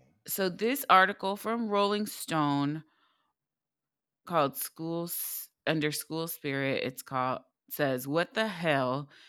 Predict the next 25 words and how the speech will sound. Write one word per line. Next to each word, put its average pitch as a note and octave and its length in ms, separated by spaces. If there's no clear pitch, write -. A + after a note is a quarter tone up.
is D3+ 220
going D3 400
on C3 480
at - 180
Kanye D3+ 480
West's C#3 480
mysterious D#3 880
new C3+ 220
private B2+ 480
school? - 540
Parkour F3+ 540
classes, - 720
a C#3 60
cone E3 440
of F#3+ 100
silence, B2+ 720
and C#3+ 140
a B2 60
principal F3 680
with C#3 240
no D3+ 640
apparent C#3 680
formal D3 420
teaching B2+ 460
experience." - 1160